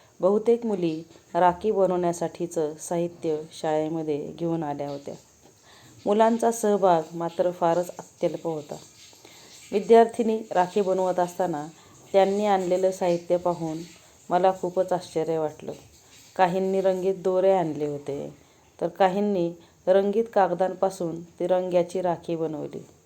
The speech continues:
राखी बनवताना प्रत्येक विद्यार्थिनींनी वापरलेली कल्पकता मला फारच भावली. राखी बनवत असताना सर्व विद्यार्थिनी एकमेकींना खूप सहकार्य करत होत्या. एकमेकींचे साहित्य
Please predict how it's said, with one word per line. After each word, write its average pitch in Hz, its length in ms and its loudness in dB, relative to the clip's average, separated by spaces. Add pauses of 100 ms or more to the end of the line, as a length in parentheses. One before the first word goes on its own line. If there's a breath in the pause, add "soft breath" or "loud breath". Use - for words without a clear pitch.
(600 soft breath)
राखी 175 340 2
बनवताना 175 720 -2 (140)
प्रत्येक 185 460 -6
विद्यार्थिनींनी 170 840 -2 (460 soft breath)
वापरलेली 190 760 0
कल्पकता 165 760 -2 (180)
मला 170 220 -2
फारच 170 480 0
भावली. 143 420 -6 (720 loud breath)
राखी 202 280 4
बनवत 226 380 2
असताना 196 500 -2 (460 loud breath)
सर्व 226 200 6
विद्यार्थिनी 190 880 2 (200)
एकमेकींना 185 800 -4 (380 soft breath)
खूप 202 180 -4
सहकार्य 175 600 2
करत 165 320 -2
होत्या. 147 240 -10 (560 soft breath)
एकमेकींचे 175 760 -4
साहित्य 175 680 -2